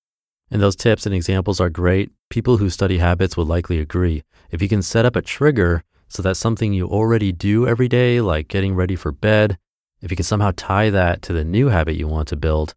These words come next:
that'll increase your odds of success for sure. Sounds simple or overly easy, but try it out.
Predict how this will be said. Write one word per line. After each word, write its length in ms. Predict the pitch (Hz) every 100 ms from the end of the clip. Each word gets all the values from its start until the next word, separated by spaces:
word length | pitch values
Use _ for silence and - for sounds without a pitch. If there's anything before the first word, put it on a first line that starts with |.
| _ _ _
that'll 180 | 85 90
increase 360 | 87 - 82
your 140 | 80 76
odds 200 | 78 73
of 80 | 69
success 440 | - - 80 -
for 100 | -
sure. 380 | - - 73 - _ _ _
Sounds 260 | - 131 113
simple 260 | 120 110
or 120 | 98 87
overly 320 | 95 92 90
easy, 300 | 87 92 95
but 120 | 85
try 240 | - 92
it 80 | 92
out. 260 | 92 95